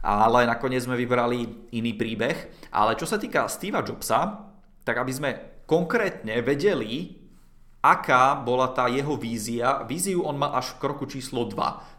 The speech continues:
Predtým mal misiu. Hej, takže po roku osemdesiatštyri, e,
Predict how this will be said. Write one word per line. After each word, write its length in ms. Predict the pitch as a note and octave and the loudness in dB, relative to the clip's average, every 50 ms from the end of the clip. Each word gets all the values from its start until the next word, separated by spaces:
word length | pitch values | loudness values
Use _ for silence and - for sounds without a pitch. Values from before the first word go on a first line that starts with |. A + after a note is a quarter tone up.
| - | -10
Predtým 400 | - - C3 - - D#3+ D#3 D3 | -6 -6 -6 -4 -4 -4 -2 0
mal 80 | C#3 C3 | 0 0
misiu. 560 | A#2 A2+ A#2+ A2+ - - G#2+ A2 - - - - - - - - - | 0 -2 -2 -2 -2 -4 -4 -6 -8 -12 -14 -18 -20 -20 -20 -16 -8
Hej, 160 | - B2+ D#3 D3+ | -6 -4 -2 -2
takže 400 | C#3+ B2+ B2+ C#3 C#3 C#3 - - | -4 0 0 0 0 -2 -4 -2
po 160 | - F#3 G3+ | 0 2 2
roku 240 | F#3+ F3 - - C3+ B2+ | 2 2 0 -2 -4 -4
osemdesiatštyri, 1000 | C3 - E3 D3+ C#3+ D#3 D#3 - D3+ A2+ F2+ - - - - B2 C3 C3+ D#3 E3+ F3+ F#3 | -4 -4 -4 -4 -4 -4 -2 -2 -2 -2 -2 -4 -8 -4 -2 0 0 2 0 0 -2 -4
e, 40 | F#3+ | -6